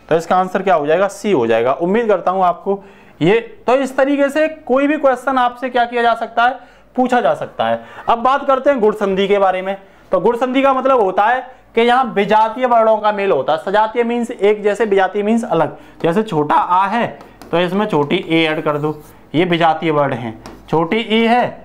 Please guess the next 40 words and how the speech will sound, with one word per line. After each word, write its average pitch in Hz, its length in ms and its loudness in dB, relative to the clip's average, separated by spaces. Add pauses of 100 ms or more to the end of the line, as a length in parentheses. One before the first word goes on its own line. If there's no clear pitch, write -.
(100)
तो 151 80 0
इसमें 165 220 0
छोटा 143 280 0
आ 165 320 0
ऐड 170 200 -2
कर 165 100 -2
दो, 165 120 -4
ये 185 120 2
विजातीय 123 440 -2
हैं। 123 180 -10 (300)
जब 165 220 0
ये 220 200 0
आ 185 280 0
plus 214 360 -2 (100)
आ 180 180 2
होंगे 180 360 0
या 208 460 2
e 208 180 -2
plus 196 380 0 (100)
e 202 180 0
होंगे, 180 440 0 (260)
तब 165 140 0
ये 196 120 2
सजातीय 135 380 -2
वर्ण 127 160 -2
होंगे। 127 240 -2 (500)
तो 262 400 2
गुण 208 200 2
संधि 226 320 0
में 254 100 2
अनिवार्य 208 480 2
है 208 140 0
कि 233 100 2
क्या 233 180 0
होना 202 240 0
चाहिए? 202 260 -2
विजातीय 160 440 0
वर्ण 147 180 2
होना 113 200 -2
चाहिए। 101 360 -8